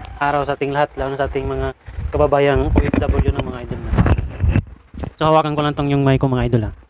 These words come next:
Ah, meron lang akong gustong linawin sa inyo, mga idol.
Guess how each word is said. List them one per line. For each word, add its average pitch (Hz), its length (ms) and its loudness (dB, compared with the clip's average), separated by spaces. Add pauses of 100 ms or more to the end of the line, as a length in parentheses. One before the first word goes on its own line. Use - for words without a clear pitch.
(560)
Ah, 156 160 2
meron 170 240 4
lang 160 80 2
akong 147 320 -4
gustong 139 240 -6
linawin 139 400 2
sa 139 80 4
inyo, 127 80 -2
mga 127 320 0
idol. - 160 -4